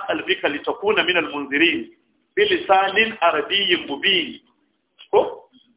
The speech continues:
Kaga nan wajen fa iza qara'nahu din nan, ai in mala'ikan mu ya karanta, ka bi karatun mu. Sannan kuma bayani daga wajen mu yake. Sannan ayan nan ma shi ma wasu malamai sun sanya shi daga ciki can,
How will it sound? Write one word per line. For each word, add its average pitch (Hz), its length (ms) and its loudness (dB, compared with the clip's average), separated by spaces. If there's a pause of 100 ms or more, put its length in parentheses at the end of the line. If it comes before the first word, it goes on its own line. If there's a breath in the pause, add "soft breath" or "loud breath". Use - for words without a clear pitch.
(500)
Kaga 175 180 2
nan 175 100 -2
wajen 170 300 -2
fa - 100 0
iza 180 240 2
qara'nahu 175 480 0
din 180 140 -4
nan, 175 200 -2
ai 196 140 2 (140)
in 220 160 -4
mala'ikan 185 420 0
mu 147 80 -4
ya 160 80 2
karanta, 147 560 -4 (800)
ka - 80 -6
bi 185 100 0
karatun 147 440 -4
mu. 120 80 -16 (880)
Sannan 160 300 -4
kuma 165 240 -2
bayani 156 560 2
daga 135 220 -2
wajen 156 320 -2
mu 147 60 -10
yake. 139 420 -6 (1400)
Sannan 147 240 -2
ayan 180 240 2
nan 156 140 -6
ma 160 100 -2
shi 170 140 -6
ma 170 100 0
wasu 170 260 0
malamai 151 300 0
sun 170 180 -4
sanya 143 280 -4
shi 170 100 -6
daga 131 220 -4
ciki - 360 -20
can, 170 320 -4